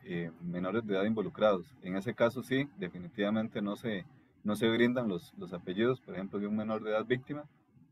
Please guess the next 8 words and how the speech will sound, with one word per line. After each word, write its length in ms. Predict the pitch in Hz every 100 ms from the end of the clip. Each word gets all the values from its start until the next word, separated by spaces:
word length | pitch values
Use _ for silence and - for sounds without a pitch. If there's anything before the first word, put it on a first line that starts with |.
| - - -
eh, 200 | 95 92
sino 380 | - - 101 107
que 280 | 120 123 131 - - - -
el, 180 | 92
el 240 | 92 90 90
expediente 480 | - 98 117 131 104
incluso 380 | 117 127 104
desde, 360 | 87 85 80